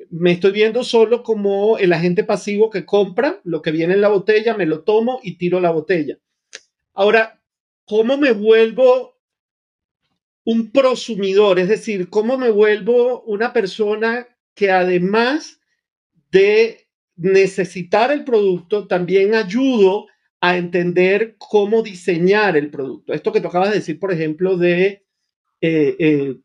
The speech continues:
el que vaya al supermercado y haga el refill de la botella de champú, ¿no? Eso, eso tiene que ver más también conmigo, con mi hábito de consumo, con mi hábito de cómo yo me comporto ante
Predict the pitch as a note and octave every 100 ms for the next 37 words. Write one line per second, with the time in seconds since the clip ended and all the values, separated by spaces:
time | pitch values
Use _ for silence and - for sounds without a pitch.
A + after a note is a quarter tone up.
0 | _ _ _ _ _ _ _ - F3 F3
1 | F#3 F3+ G3 G#3+ A3+ A3+ F#3+ G3 F3+ D#3
2 | D#3 D3+ F#3 G3 G#3+ F#3 F3 G3+ F3 E3
3 | F#3 F#3 F#3+ G3 E3 D3+ D#3+ F#3+ D#3 C3+
4 | G3+ G3+ D3+ - C#3 B3 _ _ _ _
5 | - D3 F#3+ G#3 G#3 E3+ D3+ F#3+ G#3+ A#3
6 | G#3 F#3+ F#3 G3+ F#3 G#3+ G3+ G3 G3 F3+
7 | F#3+ F#3 D3 D3 D3 D3 D3+ F#3 G#3 F3+
8 | D3 C#3+ G#3 G#3 D#3 C3+ C#3+ C#3 C#3+ D3+
9 | F3 G3+ D#3+ F#3+ F#3+ G#3 F3+ E3+ F#3 F#3
10 | D3+ E3 E3 G3 F#3+ F#3 D#3 D3+ F#3+ G3
11 | G#3